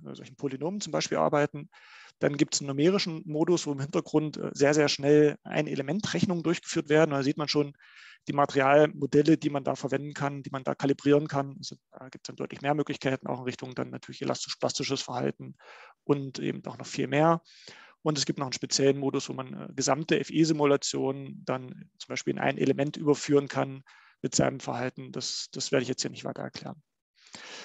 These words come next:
Gut, wir beschäftigen uns jetzt natürlich mit der Hyperelastizität, werden dafür auch diesen analytischen Modus nehmen. Ähm, das heißt, ich habe hier einen Datensatz von Testdaten, den ich jetzt mal als, äh, zu, benutzen will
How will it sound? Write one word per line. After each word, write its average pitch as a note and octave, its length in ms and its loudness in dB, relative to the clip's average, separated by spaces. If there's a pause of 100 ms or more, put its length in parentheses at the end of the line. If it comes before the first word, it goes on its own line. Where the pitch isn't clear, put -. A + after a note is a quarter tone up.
Gut, G#3+ 240 6
wir D#3 260 10
beschäftigen D#3+ 400 0
uns D3 200 -4
jetzt C3+ 200 -4
natürlich C3+ 280 -6
mit C#3 100 -4
der C3+ 80 0
Hyperelastizität, D3+ 720 4
werden C3+ 140 2
dafür C#3 240 -2
auch - 120 -10
diesen B2+ 240 -10
analytischen D#3 520 -2
Modus D3+ 340 4
nehmen. C#3+ 360 0 (640)
Ähm, C3+ 320 2
das C3 140 -6
heißt, C3+ 220 2
ich D#3+ 100 -4
habe C#3 120 0
hier C#3 320 2
einen - 440 -18
Datensatz D#3+ 640 2
von C3 200 -10
Testdaten, E3 720 0
den D3 140 -4
ich C#3+ 60 -10
jetzt D#3 140 -8
mal D3 100 -4
als, - 300 -6
äh, D3 140 -6
zu, D3 160 -6 (100)
benutzen D#3 680 -4
will D#3+ 340 4